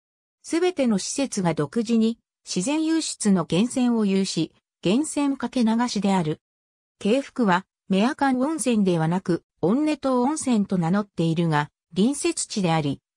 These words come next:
泉質もほぼ同じことから同一温泉地として扱う場合が多い。メアカン岳の登山基地でもある。温根湯、温根湯湯の滝へも近い。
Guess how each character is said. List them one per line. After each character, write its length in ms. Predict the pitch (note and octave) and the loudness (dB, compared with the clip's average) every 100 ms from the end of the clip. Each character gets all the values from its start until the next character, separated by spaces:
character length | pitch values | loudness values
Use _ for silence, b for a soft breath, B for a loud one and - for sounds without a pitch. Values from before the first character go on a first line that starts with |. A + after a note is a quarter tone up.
| - | -4
泉 240 | A3+ D4+ | -2 -2
質 280 | - - C#4 | -4 -6 -4
も 160 | C4+ B3 | -2 -2
ほ 140 | C#4 | -2
ぼ 240 | A#3+ F#3+ | 0 2
同 160 | F3 A#3+ | 2 0
じ 100 | C4+ | 0
こ 140 | C4+ | -6
と 140 | C4 B3+ | -4 -2
か 100 | G#3 | 0
ら 140 | E3+ | 0
同 240 | D#3 F#3 C#4 | 2 0 0
一 180 | C4 | -2
温 160 | B3 B3+ | 0 0
泉 300 | A#3 C#4+ B3+ | 0 -2 -4
地 160 | - - | -6 -4
と 100 | F#3+ | -4
し 100 | - | -2
て 160 | E3 | -2
扱 360 | D3+ - - E3 | -2 -4 -2 0
う 160 | D#3 _ _ | -2 _ _
場 140 | - F3+ | 2 2
合 140 | B3 | 2
が 160 | A#3 G#3 | 2 2
多 160 | A#3 | 2
い。 180 | E3+ E3 _ _ _ _ _ | 0 -4 _ _ _ _ _
メ 200 | F#3+ G3 | 0 0
ア 80 | D4+ | 0
カ 160 | C#4 C#4+ | -2 -2
ン 80 | |
岳 260 | C4+ C4+ C4+ | -2 -2 -2
の 120 | C4 | -2
登 140 | B3 A3 | -2 0
山 240 | B3+ C#4 | 0 0
基 120 | - | -6
地 160 | - A3 | -4 0
で 80 | F#3+ | 0
も 180 | D#3 | 0
あ 80 | D#3 | -2
る。 180 | D3+ - _ _ _ _ | -4 -6 _ _ _ _
温 260 | F3+ A#3 D4+ | -2 0 0
根 140 | D4+ D4 | -2 0
湯、 260 | G#3 F3+ - _ - | 2 2 0 _ 0
温 240 | G#3 D4+ | 0 2
根 140 | D4+ D4 | -2 0
湯 200 | A#3+ G#3+ | 0 2
湯 80 | F#3+ | 2
の 160 | E3 | 0
滝 300 | E3+ E3 G#3+ | -4 -4 0
へ 100 | G#3 | 2
も 140 | E3 E3 | 0 -2
近 300 | - - | -6 -4
い。 100 | D#3+ | -4